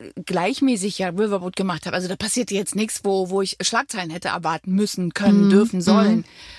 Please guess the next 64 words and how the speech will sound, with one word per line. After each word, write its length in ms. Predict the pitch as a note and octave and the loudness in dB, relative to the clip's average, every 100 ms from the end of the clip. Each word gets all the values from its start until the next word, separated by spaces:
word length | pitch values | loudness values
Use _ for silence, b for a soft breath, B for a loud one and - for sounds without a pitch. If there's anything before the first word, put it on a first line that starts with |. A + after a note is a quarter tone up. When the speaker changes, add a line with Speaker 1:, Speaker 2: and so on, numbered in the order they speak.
| B | B
Speaker 1:
Und 200 | G3 F#3 | -2 -2
jetzt 200 | F3 F#3 | -2 -4
ist 120 | B3 | -4
es 140 | D4 A#3+ | -2 -2
halt 160 | A#3+ | -2
wieder 240 | G#3+ G#3 G#3+ | -2 -2 -2
da. 320 | E4 D4+ - | -2 -2 -4
Und 240 | - F3 | -6 -4
jetzt, 320 | F#3+ F3+ - A3 | -4 -6 -6 -4
ähm, 180 | A3+ G#3 | 0 2
Speaker 2:
Ja, 100 | F#3+ | 4
dass 220 | G#3+ - | 4 4
man 120 | A3 | 4
sich 140 | G#3+ G#3 | 4 2
mit 120 | - | 4
so 80 | F3 | 4
einem 100 | F#3+ - | 4 2
eigenen 400 | A3 D#4 C4 G#3+ | 4 4 4 4
Produkt 440 | G3+ F3 E4 - | 0 0 -2 2
dann 120 | F4+ | 4
Speaker 1:
ah, 100 | - E4 | 4 4
Speaker 2:
auch 60 | |
wieder 180 | G3 F3+ | 4 4
nach 100 | E3+ | 4
Speaker 1:
ja, 60 | - | 2
genau. 140 | B3 | 4
Speaker 2:
vorne 140 | D3 D3+ | 4 4
Speaker 1:
Jetzt, 60 | G#3+ | 4
Speaker 2:
stellt, 200 | D#3+ D#3+ | 4 4
Speaker 1:
jetzt 120 | F#3 | 4
Speaker 2:
ja. 120 | G3 | 2
Speaker 1:
lese 260 | G#3 G#3+ B3 | 2 0 -4
ich 100 | - | -2
das 240 | D#4 D#4 | -4 -2
und 180 | A#3+ G3+ | -4 -2
denk, 200 | A3+ A#3+ C4 | -2 -2 -4
<laughs> 500 | A#3 A3 A3+ C4 A#3+ | -4 -4 -2 0 -2
das 100 | G3+ | -2
hätte 140 | A3 G#3 | -4 -4
ich 60 | - | -4
jetzt 120 | B3 | -2
aber 140 | A3 A3 | -2 -2
auch 60 | F#3+ | -2
anders 240 | A3+ A#3 | -2 -4
form-, 160 | A#3+ A3+ B B B B - | -4 -6 B B B B -4
ach, 220 | E3 - | -4 -2
wisst 220 | F#3+ - | -4 -2
ihr, 160 | F3+ E3+ - - - | -4 -4 -6 -6 -4
jetzt, 140 | G3 | -4
Speaker 2:
Nee. 220 | - - - | -4 -6 -4
Speaker 1:
jetzt 220 | A3 - | -4 -2
ist 160 | G3+ - | -4 -4
auch 120 | F3 | -6
gut. 400 | - G3 - - - | -2 -4 -4 -12 -6
Jetzt 200 | G3+ G3+ | -6 -4
ist 180 | - | -4
alles 180 | G3+ A3+ | -2 -4
gut, 260 | G3+ G#3 - | -4 -6 -4
wie 120 | F3+ | -6
es 200 | D#3+ E3+ | -4 -2
ist. 80 | - - | -2 0
Speaker 2:
Ja, 200 | D#3 D3+ | 0 2
Speaker 1:
<laughs> 0 | |
Also 280 | E3 - | -2 -2